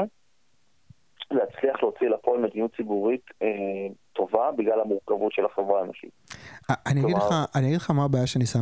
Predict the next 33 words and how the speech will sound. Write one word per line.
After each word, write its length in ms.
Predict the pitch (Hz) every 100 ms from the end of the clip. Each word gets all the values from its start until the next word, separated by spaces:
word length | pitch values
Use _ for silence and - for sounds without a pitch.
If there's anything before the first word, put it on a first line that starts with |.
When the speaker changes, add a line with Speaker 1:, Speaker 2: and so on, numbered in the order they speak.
| 113
Speaker 2:
לב 100 | 113
כשמעלים 720 | - 117 104 101 101 104 113
טיעונים 400 | 117 113 110 113 131
גם 180 | 113 110
מוסריים 540 | 120 - 107 107 107 110
וגם, 380 | 101 104 104
אה, 120 | 104 98
פרקטיים. 480 | 101 110 - 202 214 - - - -
אתה 100 | 123
מעלה 240 | 113 135
טיעונים 260 | 160 151 156
Speaker 1:
כן. 40 |
Speaker 2:
מוסריים 440 | 151 - 120 127 131
ופרקטיים, 580 | 120 - 151 - 226 233 - - - -
אז 80 | 117
הצד 220 | 180 185
השני 320 | - 208 220
ישיב 220 | 170 185
לך 100 | -
רק 200 | 139 151
לטיעונים 360 | 165 - 120 110 98
הפרקטיים. 500 | - 98 - 101 95 95 _ _ _ _ _ _
אתה 120 | -
מבין? 320 | 98 104 156 147 _ _ _ _
כי, 160 | - 113
כאילו, 240 | - 127 120
באמת, 340 | 123 160 147 - 123 123 131
קשה 220 | 127 143
להתווכח 480 | 165 185 151 120 -
אם 120 | 104 - -
אתה 140 | 110
לא 40 |
תתווכ-, 440 | 104 110 - 104